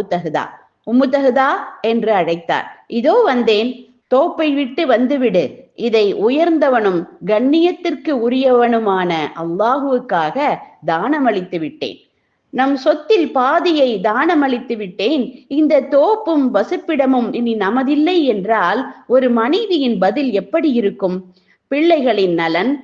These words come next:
எதிர்காலம் என்று எத்தனை கவலை, சிந்தனை புத்தியை ஆக்கிரமிக்கும். ஆனால் உம்மு தஹ்தா, லாபகரமான வணிகம் புரிந்துவிட்டு வந்திருக்கின்றீர் அபூ தஹ்தா"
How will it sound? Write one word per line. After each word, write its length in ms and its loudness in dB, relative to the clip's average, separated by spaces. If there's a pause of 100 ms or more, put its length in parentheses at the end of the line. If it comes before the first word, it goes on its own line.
எதிர்காலம் 960 0
என்று 420 0
எத்தனை 600 0
கவலை, 760 -2
சிந்தனை 920 0
புத்தியை 540 0
ஆக்கிரமிக்கும். 840 -2 (280)
ஆனால் 800 -2
உம்மு 360 0
தஹ்தா, 380 0 (640)
லாபகரமான 840 2 (100)
வணிகம் 440 0
புரிந்துவிட்டு 600 2
வந்திருக்கின்றீர் 800 2
அபூ 240 0
தஹ்தா" 420 0